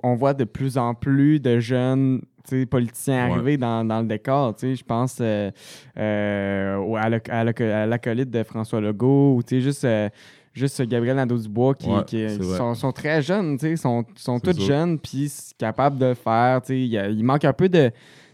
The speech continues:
Speaker 1: de, tu sais, de,
Speaker 2: De
Speaker 1: de
Speaker 2: connaissances.
Speaker 1: conna-, ben, pas de connaissances, mais de vécu.
Speaker 2: Ouais,
Speaker 1: Tu sais,
Speaker 2: c'est
Speaker 1: il
Speaker 2: ça.
Speaker 1: en manque un peu, puis, tu sais, ils vont apprendre de leurs erreurs, mais
Speaker 2: C'est sûr.
Speaker 1: c'est, après ça, tu sais, c'est, c'est beau de voir qu'il y a une jeunesse qui veut être là, qui
Speaker 2: Ouais,
Speaker 1: veut
Speaker 2: ouais.
Speaker 1: changer les choses,
Speaker 2: C'est
Speaker 1: tu sais.
Speaker 2: important,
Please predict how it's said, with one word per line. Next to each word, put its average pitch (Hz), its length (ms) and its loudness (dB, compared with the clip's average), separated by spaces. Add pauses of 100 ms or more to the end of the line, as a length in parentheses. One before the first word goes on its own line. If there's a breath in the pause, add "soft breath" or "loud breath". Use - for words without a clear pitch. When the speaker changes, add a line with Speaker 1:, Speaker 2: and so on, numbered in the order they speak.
Speaker 1:
de, 117 480 2
tu - 40 -18 (100)
sais, - 160 -14
de, 117 380 0
Speaker 2:
De 98 60 -6
Speaker 1:
de 98 60 -10
Speaker 2:
connaissances. 107 640 -2
Speaker 1:
conna-, 151 340 0
ben, 143 180 0
pas 226 220 -6
de 247 80 -12
connaissances, 165 600 -4
mais 123 200 0
de 139 140 2
vécu. 139 560 2 (100)
Speaker 2:
Ouais, 202 200 -2
Speaker 1:
Tu 180 60 -4
sais, 160 60 0
Speaker 2:
c'est 170 60 2
Speaker 1:
il 151 200 2
Speaker 2:
ça. 143 120 6
Speaker 1:
en 143 40 6
manque 190 280 4
un 175 140 6
peu, 180 240 4
puis, 147 200 -4
tu 156 120 -4
sais, 165 60 0
ils 151 140 0
vont 127 160 4
apprendre 160 320 0
de 151 60 2
leurs 127 240 0
erreurs, 131 300 -2
mais 110 240 -2
Speaker 2:
C'est 92 180 -6
sûr. 90 240 -6
Speaker 1:
c'est, - 180 -12
après 127 320 0
ça, 156 200 0
tu 147 180 -4
sais, - 0 -
c'est, 123 300 -2
c'est - 320 -4
beau 131 240 2
de 113 80 -8
voir 120 280 -2
qu'il 117 200 -2
y 110 100 -2
a 107 120 0
une 110 120 0
jeunesse 120 420 2
qui - 140 -10
veut 110 140 2
être 104 200 -2
là, 120 240 2
qui 85 80 -6
Speaker 2:
Ouais, 98 160 -2
Speaker 1:
veut 117 120 2
Speaker 2:
ouais. 117 40 2
Speaker 1:
changer 117 360 0
les 123 160 0
choses, 131 340 -2
Speaker 2:
C'est - 100 -10
Speaker 1:
tu 87 60 -2
sais. 85 60 -4
Speaker 2:
important, 82 380 -6